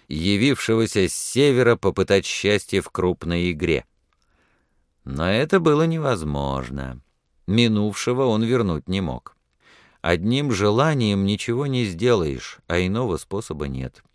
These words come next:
С таким же успехом он мог пожелать снова стать мальчиком. Их свидание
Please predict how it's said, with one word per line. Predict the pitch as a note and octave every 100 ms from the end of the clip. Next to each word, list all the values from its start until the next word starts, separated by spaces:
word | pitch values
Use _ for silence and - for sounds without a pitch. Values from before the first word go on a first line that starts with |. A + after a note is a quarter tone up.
| _ _ _ _ _
С | -
таким | - G2+ A2+ G#2+
же | F#2+
успехом | G2+ F#2+ - A#2 - F#2
он | F2+
мог | G2 F#2+
пожелать | - F#2 F#2+ F#2+ F2+
снова | - G2 F#2+ E2+
стать | - F2+ E2+
мальчиком. | F#2 E2+ C#2 - - - B1+ A#1+ _ _ _ _ _ _ _ _ _ _ _ _ _ _ _ _ _ _ -
Их | C3 C#3
свидание | - F#2+ G2+ B2+ E3+ C3+ D2+ C2+ A#1